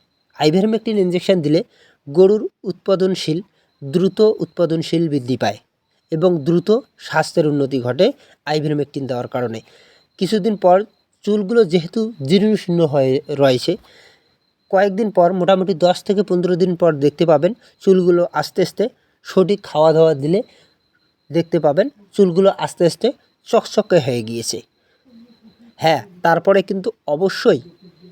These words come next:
এই ivermectin ইনজেকশনের সঙ্গে সঙ্গে অবশ্যই আপনাদেরকে দিতে হবে ভিটামিন বি কমপ্লেক্স জাতীয়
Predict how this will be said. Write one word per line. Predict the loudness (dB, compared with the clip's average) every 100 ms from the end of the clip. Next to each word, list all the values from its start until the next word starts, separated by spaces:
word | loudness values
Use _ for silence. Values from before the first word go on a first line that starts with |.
| _ _ _ -2
এই | 0 0 0
ivermectin | 0 2 0 0 -4 -6 -4
ইনজেকশনের | -2 -2 -2 -2 -2
সঙ্গে | -2 0 0 0
সঙ্গে | 0 -2 -6 _ _ _ -6
অবশ্যই | -2 0 -2 -6 -10 -10
আপনাদেরকে | -8 -6 -4 -4 -4
দিতে | -4 -4
হবে | -4 -2 -2 -4 -6 -20 -14 -2
ভিটামিন | 0 2 0 0 -4 -10 -20 -12
বি | -10 0 2 2 0 -6 _ _ _
কমপ্লেক্স | -2 -2 -2 -2 0 0 -4 -16 _ -10 -6
জাতীয় | -6 -6 -6